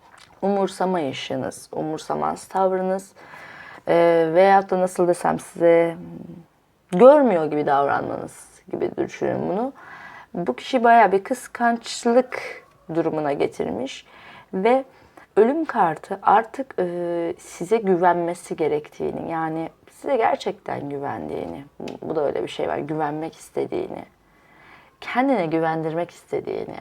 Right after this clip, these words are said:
aranızda güvenle ilgili bir bağın oluşmasını istediğini,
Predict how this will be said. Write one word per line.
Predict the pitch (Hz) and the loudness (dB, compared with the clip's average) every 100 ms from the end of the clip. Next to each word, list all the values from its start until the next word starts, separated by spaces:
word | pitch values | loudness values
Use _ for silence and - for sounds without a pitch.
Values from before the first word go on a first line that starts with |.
| - | -6
aranızda | - 175 220 202 | -4 0 -2 0
güvenle | 175 156 151 180 208 196 151 139 | -2 -2 -2 0 0 -2 -2 -4
ilgili | 131 - 151 156 | -4 -6 -6 -2
bir | 156 151 | -2 0
bağın | 156 156 156 | 0 -2 -4
oluşmasını | 147 151 151 156 151 165 175 | -6 -6 -10 -12 -10 -8 -8
istediğini, | - - - 139 - 78 76 | -8 -10 -6 -4 -4 -6 -6